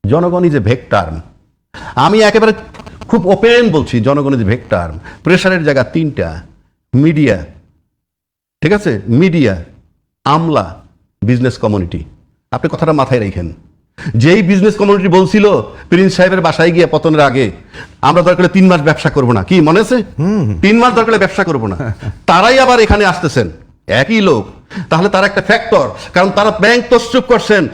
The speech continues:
Speaker 1: তারা বহাল তবিয়াতে আছেন। ওই সরকারও পাহারা দিছে, আজকে এখানেও রাজনীতিবিদরা তাদেরকে পাহারা দিচ্ছে। তাহলে এরা, এরা ফ্যাক্টর, মিডিয়া ফ্যাক্টর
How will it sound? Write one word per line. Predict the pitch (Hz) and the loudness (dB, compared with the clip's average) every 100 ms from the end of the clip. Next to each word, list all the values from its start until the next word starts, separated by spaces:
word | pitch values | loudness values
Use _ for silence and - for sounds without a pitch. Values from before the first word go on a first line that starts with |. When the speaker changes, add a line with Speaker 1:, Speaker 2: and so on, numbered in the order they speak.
| 180 | -2
Speaker 1:
তারা | 180 175 | 0 2
বহাল | 170 180 180 | 2 2 0
তবিয়াতে | 151 139 127 | 0 0 -2
আছেন। | 101 - 92 95 175 | -4 -6 -10 -8 0
ওই | 165 | 2
সরকারও | 175 196 196 214 | 2 0 0 0
পাহারা | 202 202 214 | 2 2 0
দিছে, | 208 226 269 - - - | 0 0 0 -4 -20 -6
আজকে | 170 190 - | -4 -2 0
এখানেও | 196 190 196 | 0 2 2
রাজনীতিবিদরা | 170 147 160 156 143 | 0 0 -2 -2 -2
তাদেরকে | 139 127 123 | -2 -4 -4
পাহারা | 123 110 110 | -4 -4 -4
দিচ্ছে। | 95 95 - 90 - - | -4 -8 -8 -10 -12 -4
তাহলে | 175 | 0
এরা, | 175 | 2
এরা | 185 180 | 2 0
ফ্যাক্টর, | 165 160 160 120 92 - - | 0 -4 -2 -6 -6 -12 -4
মিডিয়া | 131 208 226 226 | 0 2 2 0
ফ্যাক্টর | 226 226 - 202 | 0 -2 0 0